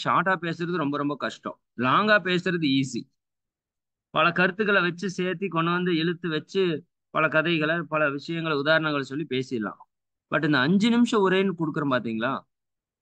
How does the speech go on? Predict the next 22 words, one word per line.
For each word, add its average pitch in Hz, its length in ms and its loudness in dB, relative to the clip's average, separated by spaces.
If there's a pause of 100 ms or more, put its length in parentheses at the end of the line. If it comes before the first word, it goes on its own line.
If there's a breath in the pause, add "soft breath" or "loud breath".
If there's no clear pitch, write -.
(180)
அதுக்கு 113 260 -4
வந்து 151 160 2
ஆயிரம் 143 480 2
முறை 135 200 -2
நம்ம 131 180 -4
வந்து 123 220 -6
ப்ரிப்பேர் 120 360 -2
பண்ணிருக்கணும். 104 420 -8 (800)
அந்த 139 240 0
கண்டென்ட்ல 160 960 -2
அவ்வளவு 151 380 4
சுருக்கமா, 196 960 -2 (180)
அவ்வளவு 147 360 -2
கருத்து 180 540 -4
தெளிவோட, 160 560 0
கருத்து 175 420 -4 (460)
செறிவோட 185 420 2
அந்த 170 120 0
விஷயத்தை 147 340 -6
கொண்டு 127 140 0
வந்து 139 140 -4
சேர்த்தணும். 107 340 -8